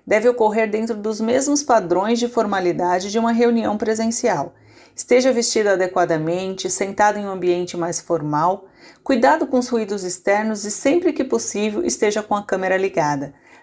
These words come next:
Lembre-se de que a comunicação é mais eficiente quando podemos avaliar as expressões faciais e corporais de quem se comunica. A vida real está se tornando cada vez mais misturada com o virtual.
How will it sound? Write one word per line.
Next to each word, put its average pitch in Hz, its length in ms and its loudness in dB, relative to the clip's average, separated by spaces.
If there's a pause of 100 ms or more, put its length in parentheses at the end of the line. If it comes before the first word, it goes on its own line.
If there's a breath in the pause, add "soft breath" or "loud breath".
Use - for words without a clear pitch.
(100)
Lembre-se 196 540 2
de 175 120 -2
que 208 120 -2
a 196 60 -2
comunicação 202 680 -4
é 180 80 2
mais 196 260 2
eficiente 175 640 -2
quando 180 220 -2
podemos 180 440 0
avaliar 190 640 2
as 185 100 0
expressões 185 600 -2
faciais 185 460 2
e 190 40 -2
corporais 175 720 2 (240 soft breath)
de 220 140 -2
quem 180 200 -4
se - 140 -8
comunica. 175 680 -4 (920 loud breath)
A 190 100 2
vida 220 260 2
real 196 320 4
está 196 240 2
se - 160 -6
tornando 190 360 0
cada 175 300 2
vez 196 380 2
mais 180 240 0
misturada 175 580 2
com 220 260 2
o 233 40 2
virtual. 220 680 0